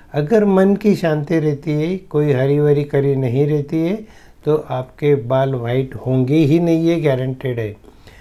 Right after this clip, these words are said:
तो साथियों, फ्रेंड्स, मन को शांत रखिए, योगा करिए, मेडिटेशन करिए,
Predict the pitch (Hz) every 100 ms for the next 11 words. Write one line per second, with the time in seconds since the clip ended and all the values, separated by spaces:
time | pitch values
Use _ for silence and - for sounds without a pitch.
0 | - - - 160 170 - - - - 131
1 | - 151 160 202 214 - - - - -
2 | - - - - - 147 151 175 - -
3 | - - - - - - - - _ -
4 | 120 123 151 175 - 170 - 143 151 147
5 | 151 139 - 143 151 180 - 113 117 120
6 | 135 147 147 139 139 147 131 123 131 143
7 | 131 147 143 143 139 151